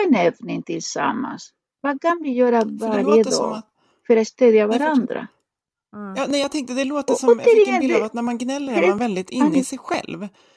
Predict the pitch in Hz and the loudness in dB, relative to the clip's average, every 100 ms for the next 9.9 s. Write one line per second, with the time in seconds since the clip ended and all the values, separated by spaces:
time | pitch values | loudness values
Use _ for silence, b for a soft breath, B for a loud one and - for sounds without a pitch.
0 | b 226 262 220 208 - - - 208 - | b -4 -2 -4 -6 -8 -12 -16 -12 -10
1 | 220 247 247 277 285 277 208 214 196 202 | -6 -4 -4 -6 -8 -8 -6 -6 -6 -6
2 | 202 196 175 185 190 254 320 180 - - | -6 -6 -6 -6 -12 -8 -6 -6 -8 -6
3 | 185 160 - 185 190 180 185 226 226 208 | -6 -6 -6 -8 -6 -4 -2 -2 -2 -6
4 | 240 220 202 190 - 196 185 190 180 180 | -8 -8 -8 -8 -8 -6 -6 -4 -4 -4
5 | 180 165 185 170 151 170 170 151 165 - | -4 -6 -6 -6 -6 -10 -8 -8 -8 -10
6 | 160 151 175 - 175 202 233 262 240 202 | -10 -6 -6 -6 -8 -6 -4 -2 -4 -6
7 | 202 214 - 262 220 196 208 214 208 B | -8 -10 -4 -2 -2 -6 -6 -6 -8 B
8 | B B - 220 254 269 240 214 202 - | B B -8 -6 -6 -6 -4 -2 -4 -4
9 | 202 202 208 _ 277 _ 113 - | -4 -6 -10 _ -20 _ -12 -12